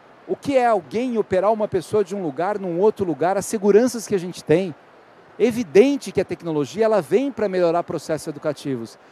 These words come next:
Mas essa escola dos nossos sonhos não é uma escola que se construa por meio da tecnologia.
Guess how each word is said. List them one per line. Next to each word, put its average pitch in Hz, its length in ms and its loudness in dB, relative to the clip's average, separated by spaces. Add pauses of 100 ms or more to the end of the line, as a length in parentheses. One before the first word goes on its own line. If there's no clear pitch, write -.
(200)
Mas 190 280 0
essa 269 240 -2
escola 170 420 2
dos 139 180 -8
nossos 165 380 0
sonhos 165 580 -2 (300)
não 208 240 2
é 269 80 2
uma 277 180 0
escola 175 640 0 (300)
que 196 120 -10
se - 160 -8
construa 294 1000 4 (280)
por 220 160 2
meio 214 280 6
da 196 100 0
tecnologia. 143 760 -6